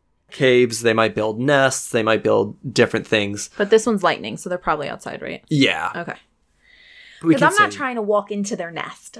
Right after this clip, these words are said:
Speaker 2: I would like to avoid that. I
Speaker 1: Yeah.
Speaker 2: just wanted to make sure. Okay.
Speaker 1: And in this cavern, the entrance isn't very big. It's
Speaker 2: Okay.
Speaker 1: not big enough for a wyvern. But someone pointed it out. They were like,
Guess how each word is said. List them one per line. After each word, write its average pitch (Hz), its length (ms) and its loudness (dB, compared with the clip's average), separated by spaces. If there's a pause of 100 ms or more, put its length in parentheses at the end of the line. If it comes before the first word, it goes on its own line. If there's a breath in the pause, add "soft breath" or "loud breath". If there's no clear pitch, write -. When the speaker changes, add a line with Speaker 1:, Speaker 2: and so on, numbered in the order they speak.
Speaker 2:
I 185 60 -4
would 196 100 -2
like 208 140 0
to 202 120 -6
avoid 170 380 -12
that. - 280 -10
I - 40 -20
Speaker 1:
Yeah. 131 180 4
Speaker 2:
just - 140 -2
wanted 180 160 -10
to 170 60 -16
make - 120 -16
sure. - 240 -10 (260)
Okay. 202 240 -10 (220)
Speaker 1:
And 160 320 4
in 165 160 0
this 180 160 6
cavern, 185 340 2
the 151 160 0
entrance 160 400 -4
isn't 127 300 -4
very 110 260 2
big. - 560 -6
It's 110 280 0
Speaker 2:
Okay. 139 80 2
Speaker 1:
not 117 160 2
big 113 120 2
enough 104 220 -4
for 107 200 0
a 107 120 -4
wyvern. 101 480 -6 (400 loud breath)
But 120 320 4 (160)
someone 151 460 2
pointed 147 420 2
it 127 100 2
out. 117 180 4
They 113 80 2
were 110 80 4
like, 101 320 -2